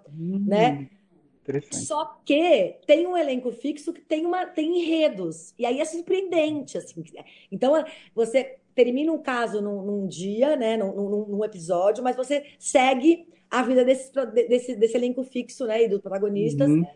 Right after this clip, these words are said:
Speaker 2: dos dez episódios. Então, a gente ficava muito maluco, assim. É, é,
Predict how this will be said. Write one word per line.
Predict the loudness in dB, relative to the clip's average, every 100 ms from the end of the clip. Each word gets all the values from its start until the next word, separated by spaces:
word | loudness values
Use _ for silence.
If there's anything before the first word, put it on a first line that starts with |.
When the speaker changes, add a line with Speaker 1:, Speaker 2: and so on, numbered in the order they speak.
| _ _ _ _
Speaker 2:
dos | -2 0
dez | 2 2
episódios. | 2 0 0 0 0 -4 -6
Então, | -2 0
a |
gente | 0 -4 -8
ficava | -8 -6
muito | -2 -2 -2 -2 -2 -2
maluco, | -4 -2 0 0 0
assim. | -6 -6 -8 -8 -14 _ _ _ _ -2
É, | 2 4
é, | 4 2 -8